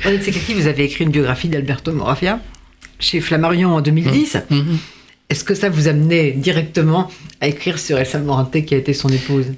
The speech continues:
Speaker 2: Oui, enfin, en fait, je ne l'aurais pas fait de moi-même, euh, euh, vraiment, si on me l'avait pas demandé. Là, en, en l'occurrence, c'est les éditions Talendier qui l'ont demandé. Et ils, en, en réalité, ils l'ont demandé à Teresa Cremisi de le faire. Et, et Teresa a dit : « Non, c'est pas moi qui dois l'écrire, c'est,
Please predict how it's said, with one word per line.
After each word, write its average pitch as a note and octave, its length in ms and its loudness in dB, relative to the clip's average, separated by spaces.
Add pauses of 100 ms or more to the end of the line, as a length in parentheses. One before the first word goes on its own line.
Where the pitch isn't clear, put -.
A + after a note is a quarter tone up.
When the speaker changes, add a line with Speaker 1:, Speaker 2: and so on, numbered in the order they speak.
(140)
Speaker 2:
Oui, F#3 320 4
enfin, C#3+ 180 0
en E3 80 -2
fait, A3 220 -2
je D#3+ 100 2
ne D#3 100 4
l'aurais D3+ 200 4
pas D#3 160 -2
fait G3 160 -2
de D3+ 100 0
moi-même, C#3+ 580 2
euh, G#2+ 360 -4
euh, A#2+ 80 -2
vraiment, C3+ 320 2
si - 140 0
on A#2+ 80 -2
me A2 80 2
l'avait G#2+ 200 -4
pas A2+ 160 -6
demandé. C#3 360 0
Là, A2+ 160 -2
en, A#2+ 200 -2
en A2+ 60 2
l'occurrence, A#2+ 460 0
c'est A#2 100 0
les A2+ 200 0
éditions A#2+ 300 2
Talendier B2+ 360 0
qui B2+ 120 0
l'ont B2 160 4
demandé. A#2+ 460 2 (580)
Et B2 240 2
ils, C3 240 2
en, B2 60 0
en C3+ 180 -2
réalité, B2 340 2
ils C#3 60 2
l'ont A#2 140 2
demandé A#2 340 2
à A#2+ 80 0
Teresa A#2 340 0
Cremisi A#2 540 2
de A#2+ 140 2
le A#2+ 80 -4
faire. D#3+ 340 2
Et, B2 160 0
et A#2 120 -2
Teresa B2 400 2
a A#2+ 40 4
dit : « B2 180 2
Non, C#3 140 4
c'est B2 160 -2
pas C3 100 0
moi C#3 140 4
qui C3+ 100 -2
dois B2 120 2
l'écrire, D3 340 0
c'est, C3+ 400 -2